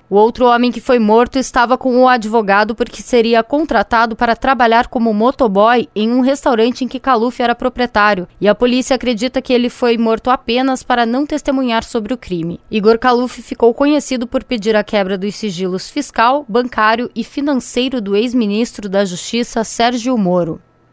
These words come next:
O Paraná completa nesta sexta-feira três meses da confirmação dos primeiros casos de coronavírus registrados no estado.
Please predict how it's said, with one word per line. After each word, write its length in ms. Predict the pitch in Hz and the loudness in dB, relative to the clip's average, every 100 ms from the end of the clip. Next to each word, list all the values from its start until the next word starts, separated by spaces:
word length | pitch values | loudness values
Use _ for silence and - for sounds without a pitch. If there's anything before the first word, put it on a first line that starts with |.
| _ _ _ _ _ _ | _ _ _ _ _ _
O 60 | 170 | -6
Paraná 420 | 208 220 233 240 | 0 2 2 0
completa 480 | 247 240 247 247 247 | 0 0 0 0 0
nesta 320 | 240 240 240 | 0 0 -4
sexta-feira 840 | 220 269 302 226 - 240 269 240 | -2 -2 0 -2 -2 0 2 0
três 360 | 202 233 294 254 | 0 0 0 0
meses 400 | 208 226 262 240 | 0 0 0 0
da 120 | 208 | -2
confirmação 720 | 214 220 - 202 196 - 220 254 | 0 -2 -4 -4 -4 -4 -4 -2
dos 160 | 240 | -6
primeiros 480 | - 202 208 233 247 | -6 -4 -2 -2 -4
casos 420 | - 214 220 214 | 0 0 0 -4
de 80 | 190 | -6
coronavírus 800 | 226 240 254 220 170 233 247 - | -4 0 0 0 -2 -4 -4 -4
registrados 720 | 233 269 262 - 233 220 196 | -2 -2 -2 -4 -2 -2 -4
no 80 | 240 | -4
estado. 560 | 247 - 170 165 156 | -4 -4 -4 -4 -10